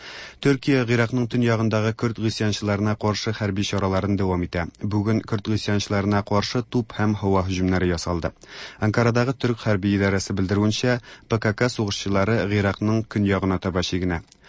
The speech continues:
Төрек хәрби идарәсе Гыйрактагы көрд төркемнәрен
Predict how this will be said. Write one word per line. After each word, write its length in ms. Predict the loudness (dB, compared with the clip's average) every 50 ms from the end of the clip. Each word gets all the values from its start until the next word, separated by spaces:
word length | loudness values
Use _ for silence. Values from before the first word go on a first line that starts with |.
| -20 -20 -20 -6 -2
Төрек 220 | 2 2 2 2 2 0
хәрби 260 | 0 2 2 2 2
идарәсе 640 | 2 2 2 2 2 0 -2 -2 0 0 0 0 -2 -2
Гыйрактагы 560 | -2 0 0 2 0 0 -2 -2 0 0 0
көрд 200 | -2 -4 -4 -4 -4 _
төркемнәрен 600 | -4 -4 -2 0 2 2 4 4 4 2 2 0